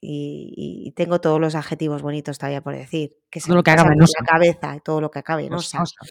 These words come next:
Speaker 1: Que, eh, en el que además, eh, hemos hablado en o-, en otros episodios también de la sesión de fotos tan maravillosa que hicimos y tan impactante para todas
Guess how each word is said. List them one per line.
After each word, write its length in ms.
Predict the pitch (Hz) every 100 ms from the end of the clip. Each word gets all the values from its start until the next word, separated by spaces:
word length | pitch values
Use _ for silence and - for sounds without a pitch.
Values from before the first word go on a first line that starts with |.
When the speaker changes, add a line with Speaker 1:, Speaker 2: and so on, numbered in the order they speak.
| - - _ _ _ _ _ _
Speaker 1:
Que, 480 | - 180 156 151 143 _ _ _ _ _ _ _ _ _ _ -
eh, 720 | 175 170 160 151 147 147 147 _ _ _ _ _ -
en 180 | 165 165
el 100 | 156
que 100 | 156
además, 580 | 156 160 160 165 - -
eh, 560 | 160 156 151 143 143 -
hemos 200 | 156 160
hablado 260 | 160 160 160
en 100 | 165
o-, 100 | 160
en 160 | 165
otros 280 | 170 165 160
episodios 480 | 165 160 156 190 196
también 400 | 180 165 175 202 - - -
de 460 | 165 160 156 151 151
la 180 | 151 147
sesión 380 | 156 - 156
de 80 | 160
fotos 340 | - 160 156 -
tan 300 | 151 151 151
maravillosa 920 | 143 143 139 143 143 143 - 147 - -
que 100 | 143
hicimos 800 | 135 135 135 - 143 143 143
y 60 | 151
tan 200 | 143 143
impactante 580 | 147 139 - 143 135 143
para 240 | 143 139
todas 420 | 143 143 147 151